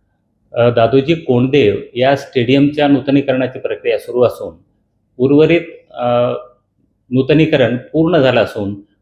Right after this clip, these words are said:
फक्त या खोलीपुरतं किंवा गोदामापुरतं नूतनीकरण शिल्लक आहे. हे नूतनीकरण करण्याच्या अनुषंगानं ही रूम,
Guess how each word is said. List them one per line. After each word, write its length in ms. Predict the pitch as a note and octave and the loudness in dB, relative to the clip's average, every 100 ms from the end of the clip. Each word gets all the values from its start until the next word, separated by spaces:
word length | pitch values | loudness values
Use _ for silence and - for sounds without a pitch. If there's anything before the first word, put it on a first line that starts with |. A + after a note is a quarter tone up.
| _ | _
फक्त 260 | D3 D3 - | -8 -4 0
या 400 | D3 D#3 D#3+ D#3+ - - | 2 4 4 0 -4 -6
खोलीपुरतं 500 | C#3+ D3+ D3+ C#3 - | 0 2 2 0 -2
किंवा 200 | A#2+ C3+ A2+ | -4 -2 0
गोदामापुरतं 640 | A#2+ C#3+ D3 C#3 C#3 C#3 | 0 2 2 0 -2 -2
नूतनीकरण 520 | B2+ B2+ B2 A#2 A#2+ B2 | -2 -2 -4 -2 -4 -4
शिल्लक 420 | - C#3+ D#3+ D#3 | -4 0 0 0
आहे. 180 | - - - _ _ _ _ _ - | -6 -10 -20 _ _ _ _ _ -2
हे 380 | D#3+ F3+ F3+ - | 2 2 0 -2
नूतनीकरण 560 | C#3+ D3+ D3+ D3+ D3 D3 | 0 0 0 0 -2 0
करण्याच्या 560 | C3+ B2+ C#3 C#3 D3 | -2 0 -2 0 -2
अनुषंगानं 540 | - C3+ D3+ D3 A2 F#2 - _ _ _ _ _ _ - | 0 -2 0 0 0 -2 -12 _ _ _ _ _ _ -2
ही 140 | D3+ D#3 | 2 4
रूम, 420 | D#3 A2 G2 | 4 2 -4